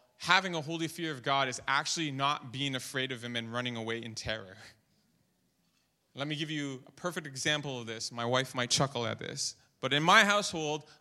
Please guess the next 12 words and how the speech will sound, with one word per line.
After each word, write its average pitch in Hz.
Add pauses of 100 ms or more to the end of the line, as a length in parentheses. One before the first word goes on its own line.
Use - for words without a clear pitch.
I 143
am 165
the 147
insect 156
killer, 117 (340)
<laughs> - (800)
all 131
right? 165 (260)
And 156
here 233
is 214
why. 196